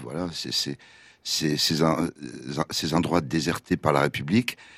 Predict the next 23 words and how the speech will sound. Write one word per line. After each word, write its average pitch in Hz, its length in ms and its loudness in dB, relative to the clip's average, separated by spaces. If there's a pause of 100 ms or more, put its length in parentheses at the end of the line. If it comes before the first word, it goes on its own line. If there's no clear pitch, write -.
(140)
et 123 320 8
j'ai 104 200 4
combattu 120 680 4
cette 110 240 4
République 95 500 2 (340)
parce - 200 2
qu'elle 104 180 8
n'existait 113 520 8
pas 101 120 4
en 92 80 8
banlieue. 85 500 6 (400)
Mais 98 140 10
moi, 151 340 12
dans 104 200 6
cette - 260 6
banlieue-là, 101 540 8 (180)
j'étais - 300 6
un 110 100 10
enfant 123 380 8
gâté 127 500 8
de 95 100 2
la 90 80 8
République. 82 600 -2